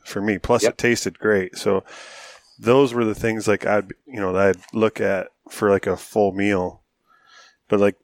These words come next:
Speaker 1: when we were out there, Adam did have some of the, uh, we had the cheese and the, you know, like, the smoked sausage or the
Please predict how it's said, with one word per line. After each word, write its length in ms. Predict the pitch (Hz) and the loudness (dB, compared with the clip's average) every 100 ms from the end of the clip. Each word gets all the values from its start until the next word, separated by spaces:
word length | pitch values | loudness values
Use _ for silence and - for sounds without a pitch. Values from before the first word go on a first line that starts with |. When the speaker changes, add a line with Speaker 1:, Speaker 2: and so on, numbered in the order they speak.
| _ _ | _ _
Speaker 1:
when 240 | _ 117 110 | _ -4 0
we 100 | 131 | 2
were 140 | 113 | 4
out 180 | 110 107 | 4 2
there, 240 | 110 104 101 _ | -2 -4 -6 _
Adam 320 | 131 117 120 107 | 0 0 0 0
did 220 | 117 110 | 0 2
have 380 | 110 107 101 - - - _ _ - | 2 2 0 -6 -20 -20 _ _ -12
some 240 | - 104 | -6 -6
of 120 | 104 | -2
the, 240 | 98 95 98 _ _ - | 0 -2 -4 _ _ -6
uh, 240 | 101 90 - - | -4 -4 -6 -4
we 120 | 107 | -2
had 100 | 95 | -2
the 80 | 90 | -6
cheese 540 | - 104 104 104 95 | -4 0 2 2 0
and 180 | 98 95 | -6 -2
the, 220 | 92 92 - _ | -4 -4 -16 _
you 120 | - | -8
know, 140 | 101 90 | -4 -2
like, 220 | 90 92 | -2 -4
the 100 | 92 | -6
smoked 360 | - 101 95 - | -4 -4 -4 -2
sausage 600 | 98 92 87 98 87 92 | 0 0 -2 -6 -6 -10
or 160 | 90 | -4
the 160 | 87 | -4